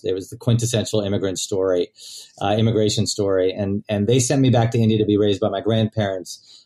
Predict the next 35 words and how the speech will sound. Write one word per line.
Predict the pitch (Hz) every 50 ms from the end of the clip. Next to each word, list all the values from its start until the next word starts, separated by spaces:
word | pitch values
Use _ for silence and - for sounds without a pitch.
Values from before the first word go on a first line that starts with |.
| _ -
uh, | 98 104
for | - -
the | 98 98
first | - - 120 117 117 117
few | - 110 104
years | 101 101 101 95 104
of | 92
my | 90 92
life, | 92 107 131 139 127 117 117 120 -
while | 117 110 104 104
my | 104 101
parents | 104 - - 113 104 104 98 - - - - - _ _ _ _ _ _ _
stayed | - - - 127 117 117 104
here | 104 113 110 110 104
to | 101 85
try | - - 107
to | 104 101
make | 101 98 -
a | -
living, | 98 95 101 98 95 98 95 95 101 113 _ -
um, | 95 95 92 92 92 - - _ _ -
and, | 95 95 95 95 95 - -
and | 95 92 90 85
try | - - 104
to, | 98 98 98 107 -
you | - 110
know, | 101
make | 98 101 107 104 -
enough | 110 92 101 95 - -
money | 107 95 95 95 92 90
to | - - 104 90 78 _ _ _ _ -
eventually | 92 110 107 107 - 101 87
bring | 78 98 95 95 92
me | 92 87
back. | 82 90 92 87 -